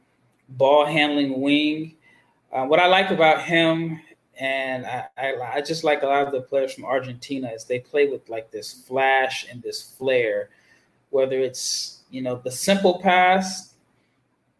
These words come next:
they, they add a little spice to it. And so this guy fits the stereotypical flashy Argentinian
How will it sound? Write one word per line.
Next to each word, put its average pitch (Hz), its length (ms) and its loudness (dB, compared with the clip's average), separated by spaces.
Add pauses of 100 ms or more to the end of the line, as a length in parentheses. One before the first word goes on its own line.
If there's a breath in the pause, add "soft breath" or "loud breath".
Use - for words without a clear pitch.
(580)
they, 147 420 4
they 139 160 2
add 143 220 0
a - 20 0
little 135 200 -4
spice - 520 -4
to - 100 -16
it. - 240 -18 (140)
And 131 140 -14
so 135 260 -2
this 151 260 -2
guy 143 240 4
fits - 460 -2
the 131 420 2 (420 soft breath)
stereotypical 180 1160 4
flashy 156 920 0 (160)
Argentinian 143 1200 -2